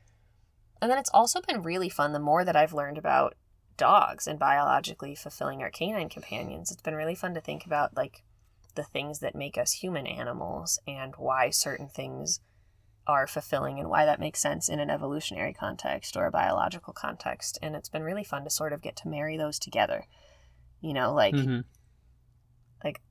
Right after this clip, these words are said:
Speaker 1: I'm fulfilled spending time with you just because I love you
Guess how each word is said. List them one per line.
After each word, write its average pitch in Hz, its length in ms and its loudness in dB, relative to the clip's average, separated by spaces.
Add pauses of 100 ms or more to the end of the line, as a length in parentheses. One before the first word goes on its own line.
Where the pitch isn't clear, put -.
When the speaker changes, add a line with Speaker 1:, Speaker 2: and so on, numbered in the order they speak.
(100)
Speaker 1:
I'm 160 400 6
fulfilled 151 680 0
spending 147 480 0
time 143 300 -2
with 147 200 -8
you 147 440 -4
just - 320 -2 (920)
because - 380 -8
I 131 80 0
love 135 300 4
you - 280 -6